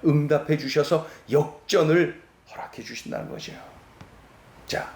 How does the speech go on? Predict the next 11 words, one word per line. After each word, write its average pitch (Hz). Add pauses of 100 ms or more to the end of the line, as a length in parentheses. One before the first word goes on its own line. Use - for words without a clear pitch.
(260)
다윗의 98
이런 120
고백을 120
보면서 107
나는 123
어떻습니까? -
나 131
자신을 147
보세요. - (180)
나는 131
어떤가? -